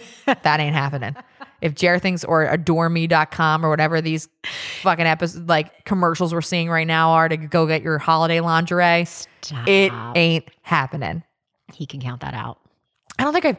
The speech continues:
Speaker 1: ever bought lingerie for hol-, for, like, Valentine's
Speaker 2: I
Speaker 1: Day.
Speaker 2: haven't for a holiday. I think it's fun for
Speaker 1: Yeah.
Speaker 2: non-ho-, like,
Speaker 1: Totally agree.
Speaker 2: Yeah.
Speaker 1: Yes, absolutely. But for, like, Valentine's Day, do I need a red outfit?
Speaker 2: Apron? No.
Speaker 1: I don't think so.
Speaker 2: Yeah, no.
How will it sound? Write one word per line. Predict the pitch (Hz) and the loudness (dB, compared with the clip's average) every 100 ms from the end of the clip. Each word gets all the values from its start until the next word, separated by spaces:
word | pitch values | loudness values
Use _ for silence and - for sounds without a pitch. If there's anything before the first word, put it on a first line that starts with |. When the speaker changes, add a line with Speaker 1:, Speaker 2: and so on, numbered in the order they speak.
| - | -2
Speaker 1:
ever | 160 165 | 0 2
bought | 156 147 151 | 2 0 -2
lingerie | 156 156 147 147 | -2 -2 -2 -2
for | 143 | -4
hol-, | 143 147 143 - | -2 -2 -2 -2
for, | 151 | 0
like, | 147 147 - | 0 -2 -6
Valentine's | 165 156 135 139 143 139 | -2 0 0 -4 -4 -2
Speaker 2:
I | 226 | -2
Speaker 1:
Day. | - | -2
Speaker 2:
haven't | - 453 415 226 | -2 -2 -2 -6
for | 202 | -2
a | 120 | -2
holiday. | - - 123 190 226 95 107 - 170 | -2 0 2 2 2 0 -4 -2 0
I | 180 330 | 2 0
think | 311 220 | -2 -4
it's | 196 - | -4 -2
fun | 175 160 156 | -2 -2 -6
for | - 185 165 151 - - | -4 -2 0 -2 -8 -4
Speaker 1:
Yeah. | 277 320 | 0 2
Speaker 2:
non-ho-, | 160 208 277 180 127 | 4 2 2 2 0
like, | 180 151 - | 2 0 -2
Speaker 1:
Totally | - 311 311 233 160 | -4 0 2 4 2
agree. | 151 - | 0 -2
Speaker 2:
Yeah. | 277 220 | 0 0
Speaker 1:
Yes, | - - - | -2 -6 -2
absolutely. | 226 - 196 175 139 | -2 -2 -6 -6 -6
But | 135 185 180 | -2 -2 0
for, | 202 196 | 0 4
like, | 185 170 | 4 2
Valentine's | 175 180 196 208 | 0 0 0 -2
Day, | 202 208 | -2 -2
do | 190 | 0
I | 165 | -2
need | 170 165 | -2 -4
a | |
red | 156 160 156 170 165 - _ _ _ _ _ _ - | -2 0 2 0 -2 -12 _ _ _ _ _ _ -2
outfit? | 165 156 175 | 0 0 0
Speaker 2:
Apron? | 175 185 151 | 0 0 -2
No. | 107 156 _ _ | -6 -8 _ _
Speaker 1:
I | 180 | -2
don't | 170 160 | -2 -2
think | - - | -8 -12
so. | - - - | -16 -12 -4
Speaker 2:
Yeah, | 240 - - | -2 -2 -4
no. | 147 - | -4 -4